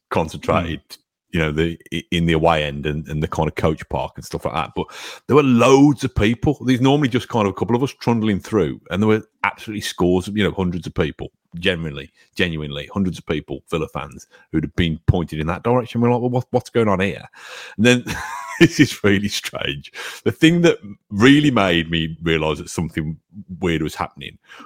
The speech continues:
Speaker 1: was when we got in to buy the, the club shop and buy Smoky Joe's,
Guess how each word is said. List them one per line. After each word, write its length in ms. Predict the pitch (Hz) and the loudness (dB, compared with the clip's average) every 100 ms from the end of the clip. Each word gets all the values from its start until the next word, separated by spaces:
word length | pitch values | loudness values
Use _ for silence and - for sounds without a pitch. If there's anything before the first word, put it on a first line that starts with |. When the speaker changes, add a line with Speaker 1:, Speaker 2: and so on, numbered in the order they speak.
| - | -4
Speaker 1:
was 580 | 82 95 98 95 - - _ _ _ _ _ _ _ | 4 6 6 2 -4 -18 _ _ _ _ _ _ _
when 240 | - 123 131 | 0 2 2
we 80 | |
got 280 | 110 139 123 | 2 2 2
in 320 | 135 95 82 - | -2 -2 -4 -10
to 80 | - | -12
buy 280 | 80 92 90 | -2 0 2
the, 460 | 85 87 87 85 76 87 71 - | 2 0 0 0 -6 -12 -14 -14
the 140 | - | -14
club 240 | - 92 | -6 -6
shop 360 | - 101 78 - | -2 -4 -4 -6
and 120 | 78 | -6
buy 180 | 76 85 | 0 0
Smoky 480 | 78 - 90 80 85 | 0 -4 -4 -4 -4
Joe's, 380 | 87 73 65 | -2 -2 -4